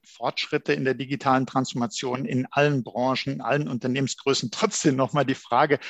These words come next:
sehen Sie da irgendwelche Branchen dennoch als Vorreiter oder kann man sagen,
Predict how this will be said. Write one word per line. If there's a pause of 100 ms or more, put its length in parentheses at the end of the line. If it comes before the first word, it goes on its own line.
(220)
sehen
Sie
da
irgendwelche
Branchen
dennoch
als
Vorreiter
oder
kann
man
sagen,